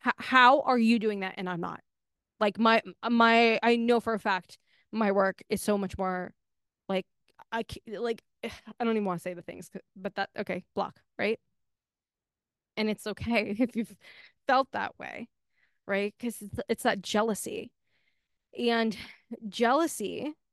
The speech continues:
is actually a really important and powerful tool. Like, when you're feeling triggered or jealous, it actually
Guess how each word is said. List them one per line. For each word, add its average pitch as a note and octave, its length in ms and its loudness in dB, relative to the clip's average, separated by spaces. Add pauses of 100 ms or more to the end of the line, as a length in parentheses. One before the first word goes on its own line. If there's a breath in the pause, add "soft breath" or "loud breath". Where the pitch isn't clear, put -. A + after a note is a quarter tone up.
(140)
is C4+ 120 0
actually F4+ 320 -2
a F4 60 -4
really G#3+ 280 0
important G#3 400 -4
and G3+ 100 -4
powerful G3 340 -4
tool. - 400 -8
Like, - 160 -8
when G#3 140 0
you're B3+ 140 0
feeling D#4 320 -2
triggered - 360 -2
or G3+ 80 -2
jealous, G3 420 -4
it A3+ 120 -2
actually C4+ 640 -6